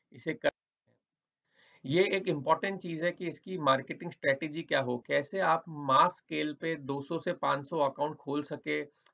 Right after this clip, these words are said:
अगले, अ, द-, एक हफ्ते में, अगले दस दिनों में, इस पे हमारा काफ़ी focus है। और हमने ये अपने सारे, अ, पूरे India के franchises को study करके दो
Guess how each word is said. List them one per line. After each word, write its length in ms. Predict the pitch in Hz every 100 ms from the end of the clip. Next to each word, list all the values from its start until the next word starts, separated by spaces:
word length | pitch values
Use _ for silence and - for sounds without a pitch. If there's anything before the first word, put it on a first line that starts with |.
| -
अगले, 460 | 139 135 151 156
अ, 80 | 147 - 135 135 135 131
द-, 300 | 123 139 - -
एक 220 | 143 143
हफ्ते 240 | 139 -
में, 160 | 143 143
अगले 280 | 135 127 143
दस 240 | 139 139
दिनों 240 | 127 127 127
में, 200 | 127 127 _ _ -
इस 140 | 147
पे 140 | - 180
हमारा 480 | 151 151 156 165 - - 135
काफ़ी 300 | 127 135 139
focus 440 | 160 143 131 151 143
है। 120 | 143 - _
और 140 | 143 143
हमने 360 | 139 151 170 170
ये 100 | 175
अपने 300 | 165 - 165
सारे, 420 | 160 143 170 170
अ, 80 | 165 - _ - 147 147 143 143
पूरे 240 | 156 160
India 320 | 175 147 147 160
के 120 | 170
franchises 640 | 165 135 131 143 139 151
को 140 | -
study 320 | 156 - 135 151
करके 420 | 147 135 156 156 156 _ _
दो 400 | 135 123 180 190